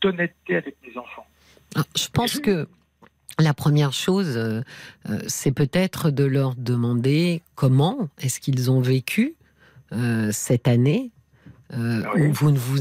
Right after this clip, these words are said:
Speaker 2: où vous vous êtes pas vus.
Speaker 1: Oui.
Speaker 2: Déjà de, de, de, d'ouvrir en fait, euh, la communication, euh, pour les, les inciter à s'exprimer librement. Donc de faire une,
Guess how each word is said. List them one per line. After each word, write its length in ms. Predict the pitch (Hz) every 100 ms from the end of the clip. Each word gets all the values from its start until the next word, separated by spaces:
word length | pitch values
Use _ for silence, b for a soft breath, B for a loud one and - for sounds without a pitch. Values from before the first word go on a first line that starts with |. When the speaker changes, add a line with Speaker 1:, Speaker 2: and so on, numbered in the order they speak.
| 135
Speaker 2:
où 160 | 143 143
vous 160 | 135
vous 200 | 135 135
êtes 120 | 151 -
pas 160 | 196
vus. 400 | 175 196 - - _ _ _ _ _ _ _ _ _ _
Speaker 1:
Oui. 160 | 104 123 175 - b b b -
Speaker 2:
Déjà 400 | 131 147 165 208
de, 200 | 170 156
de, 340 | 139 147 147 131 B B B
de, 200 | 147 139
d'ouvrir 720 | 156 180 160 180 196 233 254 185
en 120 | 143
fait, 480 | 147 - 196 202 -
euh, 220 | 139 131
la 160 | 135 139
communication, 1300 | - 160 156 160 147 165 151 - 196 226 214 123 117 B B B -
euh, 400 | 131 135 131 131 127 -
pour 240 | 190 185
les, 400 | 185 151 147 147 143 139 117 151
les 280 | 160 156 147
inciter 960 | 202 - - 202 - 208 214 233 233 - -
à 120 | 156
s'exprimer 720 | - 196 - - - 190 214
librement. 580 | 214 202 175 170 156 131 _ b b b -
Donc 280 | 143 156
de 140 | 147 160
faire 360 | - 208 214
une, 240 | 190 160